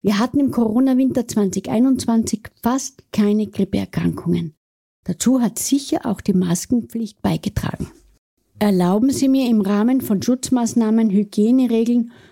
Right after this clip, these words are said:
und Impfungen anzumerken: Die Natur kennt keine Lücke. Zu viel von allem ist auch nicht gut. Behandeln wir gegen Bakterien, kommen die Pilzerkrankungen.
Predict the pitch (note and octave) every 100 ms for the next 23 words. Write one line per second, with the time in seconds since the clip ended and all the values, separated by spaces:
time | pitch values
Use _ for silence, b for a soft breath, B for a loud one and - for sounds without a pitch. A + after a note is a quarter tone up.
0 | B G3+ - C4 B3 B3+ A#3+ A#3+ A#3 B
1 | B B B - G#3 F3+ G3 F3+ E3+ E3+
2 | - F#3+ D#3 _ _ _ _ _ G3+ F#3+
3 | F3+ F3 A3 C#4+ C#4+ - - G3+ G#3 A3+
4 | - _ F#3 F#3+ F3+ F3+ F3 A3 - -
5 | - _ _ _ _ _ _ - A#3 G#3
6 | D4+ E4 C#4+ B3 - G3 A3 C#4+ D4 A#3+
7 | G3+ - A3 A#3+ - G#3+ F#3 - - D#3+
8 | - - _ _ _ _ G3+ F#3 A3 C#4
9 | D4 C4+ C4 B3+ B3+ G#3+ G3 F3 - -
10 | G3+ G#3+ A#3 C4 C#4 B3 - G#3+ A3 A#3
11 | C#4+ D#4+ E4 A3+ - F3 E3+ - -